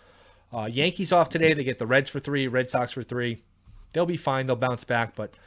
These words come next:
again, this series, this last couple games has showed you if you're the Yankees, you need to make a move. And, uh, big picture, does it matter? Well,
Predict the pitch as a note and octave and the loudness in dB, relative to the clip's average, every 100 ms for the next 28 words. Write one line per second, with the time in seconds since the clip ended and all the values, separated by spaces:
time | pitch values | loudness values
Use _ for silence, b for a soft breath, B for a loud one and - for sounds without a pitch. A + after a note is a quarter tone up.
0 | b b b _ A#2 A#2+ A2 F2 A#2+ - | b b b _ -4 -2 -2 -4 -6 -6
1 | D3+ D3+ C#3+ D3 C3 C#3+ C#3 - C3+ B2+ | -4 -2 -2 -4 -4 -2 0 0 -2 -4
2 | B2 B2 A#2+ - - - _ A#2+ A2 - | -8 -6 -8 -12 -16 -20 _ -8 -6 0
3 | C3+ A#2 A#2 - A2+ A2+ G#2+ G#2+ G#2 A#2 | 0 0 -2 -4 -6 -6 -6 -8 -8 -6
4 | B2 A#2 A2+ G#2+ A2 G#2+ F#2 G#2 G#2 G2+ | -4 -4 -4 -6 -4 -6 -8 -8 -8 -8
5 | G2 - b b b b b b b b | -10 -16 b b b b b b b b
6 | b b _ A2+ G#2 A#2+ C3 - E3+ F#3 | b b _ -12 -8 -6 -2 0 0 0
7 | D#3+ C#3 B2 C#3+ E3+ F#3 E3 - C#3 D#3 | -2 -4 0 2 4 2 -2 -8 -6 -4
8 | D#3 | -4